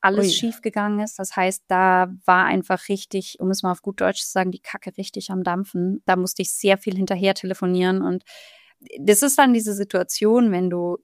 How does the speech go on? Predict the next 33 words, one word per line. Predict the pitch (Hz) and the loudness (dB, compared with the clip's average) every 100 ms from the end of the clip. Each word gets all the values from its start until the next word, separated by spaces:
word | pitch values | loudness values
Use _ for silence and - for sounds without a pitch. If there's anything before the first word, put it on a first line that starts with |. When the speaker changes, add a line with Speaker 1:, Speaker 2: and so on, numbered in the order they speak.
| - | -8
Speaker 1:
da | 196 180 | 0 0
stehst | - 190 208 233 | 0 -2 -2 -2
und | - 185 180 - - | -2 -2 -2 -6 -20
an | - - 185 | -10 -2 0
dem, | 185 - | 0 -2
an | - 190 | -2 -4
der | 180 | 0
Küste | 247 247 202 | -2 0 0
stehst | - 190 190 - | 0 0 0 -2
und | 185 185 | -6 -2
unten | 196 196 190 185 180 | 0 0 0 0 0
hüpfen | 220 - 196 | -4 -4 -4
die | 190 | -2
kleinen | - 185 185 180 | 0 2 2 0
Puffins | - 196 190 185 - | -2 -2 -2 -2 0
rum | 175 190 196 | 0 2 0
und | - 180 180 180 180 | 0 0 0 -2 0
willst | 185 - | -2 0
eigentlich | 185 180 180 | -2 -2 -2
nur | 190 185 | -2 0
im | 180 | 0
Moment | 175 180 196 | 0 2 0
sein | 190 170 180 | 0 0 -2
und | 175 | -4
dann | 180 175 - - - - - | -4 -4 -6 -20 -20 -14 -4
rufen | 185 196 185 | 0 2 2
dich | 180 | 2
in | 175 | 0
dem | 180 | 0
Moment | 180 175 175 - | 0 2 0 -2
Kundinnen | 185 190 180 175 | 0 2 2 0
an | - 170 175 180 | -2 0 0 -2
und | - 180 175 175 175 | -4 -2 0 0 -4